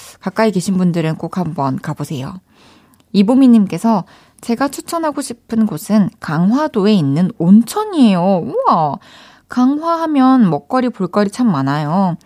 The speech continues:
동막 해수욕장 쪽으로 드라이브해도 좋고, 맛난 장어집 가서 장어도 드시면 일석이조 아닐까요? 강화도에 온천이 있군요. 저도 최근에 온천 가고 싶다라고 생각을 많이 하고 있는데, 어, 옷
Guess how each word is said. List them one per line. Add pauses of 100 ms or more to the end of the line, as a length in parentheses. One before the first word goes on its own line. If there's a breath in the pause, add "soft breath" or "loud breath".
(380 loud breath)
동막
해수욕장
쪽으로
드라이브해도
좋고, (420 loud breath)
맛난
장어집
가서
장어도
드시면
일석이조
아닐까요? (580 loud breath)
강화도에
온천이
있군요.
저도
최근에
온천
가고
싶다라고
생각을
많이
하고
있는데, (880 soft breath)
어, (220)
옷